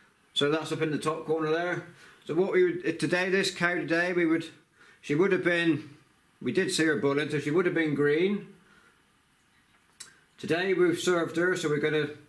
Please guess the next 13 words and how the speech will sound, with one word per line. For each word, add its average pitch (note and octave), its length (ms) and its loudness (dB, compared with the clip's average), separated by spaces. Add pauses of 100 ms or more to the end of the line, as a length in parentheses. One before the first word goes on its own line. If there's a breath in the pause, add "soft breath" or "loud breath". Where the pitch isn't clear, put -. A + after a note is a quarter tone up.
(400 soft breath)
turn F#3 220 2
our E3+ 300 0
pointer F3 320 0
to D#3+ 100 -2
the D3 100 2
twenty-ninth E3 440 0
of - 60 -10
January. F3 600 2 (1500 loud breath)
We've C#3 220 2
got F3 140 0
her D#3 160 0
on D#3 160 -4
orange, E3+ 680 -2